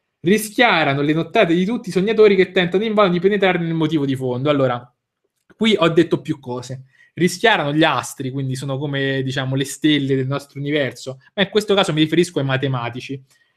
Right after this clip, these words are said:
I sognatori che tentano invano di penetrare nel motivo di fondo è perché c'è proprio un libro e c'è appunto la possibilità di sentire la musica dei numeri primi. C'è un libro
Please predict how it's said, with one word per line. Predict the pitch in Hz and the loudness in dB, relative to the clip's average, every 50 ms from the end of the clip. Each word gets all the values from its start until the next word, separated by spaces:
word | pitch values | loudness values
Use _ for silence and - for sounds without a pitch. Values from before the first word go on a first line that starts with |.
| _ _ _ _ _ - | _ _ _ _ _ -4
I | 202 208 | -2 0
sognatori | 208 247 220 220 220 220 277 233 190 | 0 2 2 2 2 4 4 4 4
che | 170 170 | 2 2
tentano | 175 226 220 214 185 | 0 0 -2 0 0
invano | 180 214 208 | 0 2 2
di | 180 151 | 2 2
penetrare | 165 165 160 208 208 208 196 180 | 2 2 4 4 4 4 2 2
nel | 170 156 156 | 0 0 2
motivo | 156 170 170 208 196 165 | 2 2 4 4 4 4
di | 165 160 | 4 2
fondo | 151 151 139 135 151 180 | 0 0 0 2 2 2
è | 175 - | 2 0
perché | - 240 240 - - 170 156 | -2 -2 -2 2 2 2 4
c'è | - - 196 196 | 4 2 0 2
proprio | - 226 196 175 175 | 2 2 2 4 2
un | 165 165 | 2 2
libro | 170 170 180 160 139 131 123 131 147 156 151 | 0 0 2 0 0 0 -2 0 0 2 0
e | |
c'è | 151 - - 180 165 151 143 143 139 139 135 | 0 0 2 2 4 4 4 2 2 0 0
appunto | 135 131 135 - 170 147 - 147 | -2 -4 -4 -6 -6 -4 -2 0
la | 147 | 0
possibilità | 147 165 160 - - 185 170 165 165 156 | 0 -2 -4 -4 -6 -4 0 0 0 0
di | 160 170 | 0 -2
sentire | 170 226 226 202 - - - 220 214 202 185 | -4 -4 -6 -6 -6 -6 -2 2 4 4 6
la | 180 175 175 | 6 6 4
musica | 180 190 208 214 196 - 170 170 | 4 2 0 0 -2 -2 0 0
dei | 160 160 | 0 0
numeri | 170 160 156 143 135 | 0 0 0 0 0
primi. | 131 131 123 120 131 | 0 -2 -4 -4 -6
C'è | 135 - | -4 -2
un | 190 180 | -2 -2
libro | 160 139 123 123 135 175 190 190 | -2 -2 -6 -6 -4 -4 -4 -6